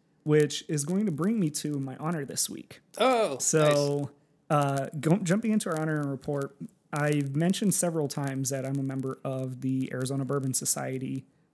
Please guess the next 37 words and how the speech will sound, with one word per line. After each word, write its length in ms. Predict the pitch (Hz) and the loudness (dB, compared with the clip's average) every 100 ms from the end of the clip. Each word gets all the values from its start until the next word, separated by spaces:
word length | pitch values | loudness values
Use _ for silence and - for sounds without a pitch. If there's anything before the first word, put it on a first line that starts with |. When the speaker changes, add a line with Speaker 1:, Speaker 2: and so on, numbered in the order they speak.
| - | -6
Speaker 1:
Uh, 100 | 139 | -4
it's 140 | 131 | -4
a 40 | 139 | -4
group 300 | 135 143 143 | -2 -2 -2
of 680 | 139 139 131 123 - - - | -4 -2 -4 -8 -10 -12 -8
just 220 | 139 - | -4 -2
people 300 | 160 151 151 | -2 0 0
that 400 | 139 131 135 - _ _ _ _ _ - | 0 -4 -6 -8 _ _ _ _ _ -12
love 320 | 127 123 131 - | -10 -10 -12 -6
bourbon, 480 | 143 135 156 147 131 | -2 0 2 2 0
whiskey, 580 | 135 - - 143 143 | 0 0 -4 -6 -4
just 320 | 139 180 - 165 | -4 -4 -6 -4
drinks 360 | 143 190 - | -2 -2 0
in 160 | 160 139 | -2 -2
general. 540 | 123 143 147 135 143 - _ _ _ - | -2 -2 -2 -4 -6 -10 _ _ _ -4
And 680 | 165 160 156 151 147 147 151 - | 0 2 2 2 2 0 -2 0
one 180 | 147 | 0
of 60 | 196 | 2
the 60 | 190 | 2
members 320 | 170 165 143 | 2 0 -2
of 80 | 135 | -2
the 100 | 131 | -2
group 340 | 139 160 151 | 2 2 0
actually 640 | 135 - - 147 143 143 | -6 -6 -4 0 0 2
mentioned, 460 | 139 139 143 - - | 0 0 -2 -4 -6
uh, 180 | - 143 | -2 -2
posted 420 | 147 165 156 156 | 0 0 0 -2
a 20 | 139 | -4
couple 300 | - - 160 | -6 -2 -2
months 240 | 156 151 | -2 -4
back 420 | - 156 131 - - _ _ _ | -4 -6 -6 -14 -20 _ _ _
that 300 | 147 139 139 | -4 -2 -2
he 120 | 135 | 0
was 160 | 160 170 | 2 0
going 320 | 135 131 135 | -2 -4 -4
to 300 | 139 - 139 156 | -6 -6 -6 -6
Texas 560 | - - - - - | -6 -4 -6 -6 -10